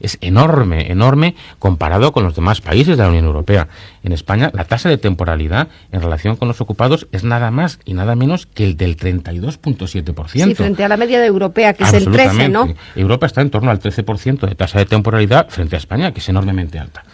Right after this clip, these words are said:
Speaker 1: Eh, este es un, es un factor
Speaker 2: Y países
Speaker 1: absolutamente
Speaker 2: como
Speaker 1: preocupante.
Speaker 2: Bélgica o Dinamarca
Speaker 1: Y,
Speaker 2: están por
Speaker 1: y,
Speaker 2: debajo de
Speaker 1: claro,
Speaker 2: esa cifra, ¿no?
Speaker 1: hay, hay que tener en cuenta, y también fundamentalmente en lo que se refiere al desempleo femenino, que uno de los
Speaker 2: Somos el
Speaker 1: factores
Speaker 2: país de tasa más alta, ¿no?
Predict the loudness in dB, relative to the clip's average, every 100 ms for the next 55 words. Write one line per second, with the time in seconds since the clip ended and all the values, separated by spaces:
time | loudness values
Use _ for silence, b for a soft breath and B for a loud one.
0 | B B -14 -12 -12 -10 -6 -6 -6 -6
1 | -4 -4 0 -2 -2 -10 -4 -2 0 2
2 | 2 4 4 4 2 4 2 2 0 0
3 | 2 4 2 2 2 4 2 2 2 2
4 | 2 4 4 4 2 4 2 2 0 2
5 | 2 2 0 0 0 -2 -4 -4 -2 -2
6 | -2 -2 -2 -2 -2 -4 -6 -4 -4 -2
7 | -2 -2 -4 -4 -2 -2 -2 -2 -4 -6
8 | -10 -6 -2 -2 -2 -6 -8 -10 -6 -6
9 | -4 -4 -2 -2 -4 B B -20 -6 -2
10 | 0 0 2 2 2 2 2 2 2 0
11 | -2 -2 -4 -2 -4 -4 -4 -6